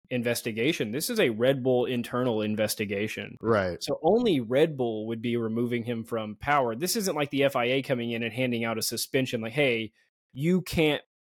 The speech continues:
Speaker 1: work in this industry, you know, for five, ten, lifetime," whatever it ends up being. If I'm another team, I'm jumping on that. And, you know, with McLaren, we only ever see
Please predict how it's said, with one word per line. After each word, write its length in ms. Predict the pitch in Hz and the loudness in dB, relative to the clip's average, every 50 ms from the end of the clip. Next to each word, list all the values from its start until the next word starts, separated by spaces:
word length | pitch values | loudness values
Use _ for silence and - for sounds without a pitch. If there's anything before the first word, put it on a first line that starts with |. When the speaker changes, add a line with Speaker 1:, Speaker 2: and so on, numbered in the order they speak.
| _ _ | _ _
Speaker 1:
work 400 | 135 139 143 135 131 123 - - | 2 4 4 4 4 0 -2 -4
in 100 | 135 127 | -2 -2
this 180 | 123 117 - | -2 0 0
industry, 480 | 131 123 120 113 - - - 110 104 104 | 0 0 0 -2 -4 -4 -6 -6 -6 -6
you 160 | 104 107 117 | -4 -4 -4
know, 160 | 113 107 104 | -2 -2 -4
for 160 | 104 - 113 110 | -4 -4 -6 -4
five, 380 | - - 123 113 107 110 110 | 2 2 2 4 2 0 -2
ten, 420 | - - 127 117 110 107 107 107 107 | -2 -4 -2 -2 -2 -4 -4 -4 -2
lifetime," 560 | 110 110 110 107 - - 113 101 101 104 104 | 0 0 0 0 -4 -6 -6 -6 -6 -4 -2
whatever 300 | 110 107 113 107 107 104 | -2 -2 -2 -2 -2 -4
it 60 | 104 | -2
ends 160 | 104 107 104 | -4 -2 -4
up 120 | 101 98 101 | -4 -4 0
being. 360 | 123 120 113 101 98 104 _ _ _ - - - - - - - _ - _ _ _ _ _ _ _ _ _ _ _ _ _ _ _ _ _ _ _ _ _ _ _ _ _ | 0 0 0 0 -4 -10 _ _ _ -20 -20 -20 -20 -20 -20 -20 _ -20 _ _ _ _ _ _ _ _ _ _ _ _ _ _ _ _ _ _ _ _ _ _ _ _ _
If 200 | - 123 - - | -6 -6 -2 0
I'm 240 | 120 120 160 214 220 | 2 2 2 2 2
another 320 | 196 165 170 180 185 160 | 4 4 4 6 4 2
team, 500 | 139 - 143 123 127 147 180 220 233 220 - _ _ _ _ _ _ _ _ _ _ _ | 0 0 -2 -2 0 0 -2 -2 -4 -6 -8 _ _ _ _ _ _ _ _ _ _ _
I'm 160 | 127 143 175 156 | 0 0 2 2
jumping 300 | 143 147 151 156 143 123 | 2 2 2 0 -2 -4
on 140 | 104 101 | -4 -6
that. 200 | 101 98 98 - | -6 -8 -6 -2
And, 100 | 139 151 | 2 2
you 60 | 165 165 | 6 6
know, 100 | 185 190 | 6 6
with 140 | 180 - | 6 4
McLaren, 480 | 156 139 - - 151 160 180 175 151 127 | 2 -4 -2 0 0 2 2 2 2 0
we 160 | 123 131 139 | 2 2 2
only 260 | 143 151 147 143 139 | 2 2 2 4 4
ever 180 | 135 131 131 120 | 4 4 2 0
see 600 | - - - 127 127 127 127 120 113 110 107 | -2 -2 -2 0 0 0 0 -2 -2 -4 -6